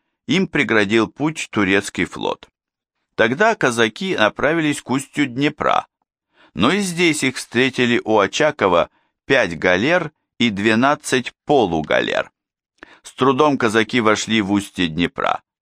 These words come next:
Выше по течению их встретил польский отряд полковника Душинского. Казаки просили поляков уберечь их от турок, пока устье Дона не освободится,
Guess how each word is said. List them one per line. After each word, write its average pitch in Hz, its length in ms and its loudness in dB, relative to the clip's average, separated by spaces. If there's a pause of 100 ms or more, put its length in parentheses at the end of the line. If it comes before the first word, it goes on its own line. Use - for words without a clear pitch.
(440)
Выше 123 380 0
по 139 140 0
течению 143 640 -2
их 156 220 -2
встретил 131 500 -2
польский 120 540 0
отряд 120 340 0
полковника 110 800 0
Душинского. 85 880 -4 (600)
Казаки 92 420 0
просили 98 480 0
поляков 98 600 2 (100)
уберечь 101 600 0
их 85 180 -4
от 73 160 -2 (140)
турок, 117 440 0 (320)
пока 87 260 2
устье 95 400 0
Дона 90 340 2
не 87 100 2
освободится, 85 920 -2